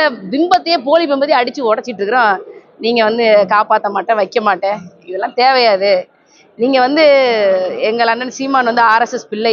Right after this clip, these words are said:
அப்படின்னா, அண்ணன் திருமா அவர்கள் முத முதல்ல சட்டமன்றத்துக்குள்ள போனார்ல, அப்ப எப்படி போனாரு?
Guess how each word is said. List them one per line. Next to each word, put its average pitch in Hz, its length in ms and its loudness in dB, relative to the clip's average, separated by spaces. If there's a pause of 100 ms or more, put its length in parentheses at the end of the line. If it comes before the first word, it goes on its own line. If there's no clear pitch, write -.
அப்படின்னா, 196 280 -2 (1120)
அண்ணன் 226 240 -2
திருமா 339 320 2
அவர்கள் 254 280 2 (320)
முத 277 200 2
முதல்ல 302 200 0
சட்டமன்றத்துக்குள்ள 254 600 0
போனார்ல, 202 300 2 (500)
அப்ப 220 100 0 (100)
எப்படி 269 260 0
போனாரு? 254 280 4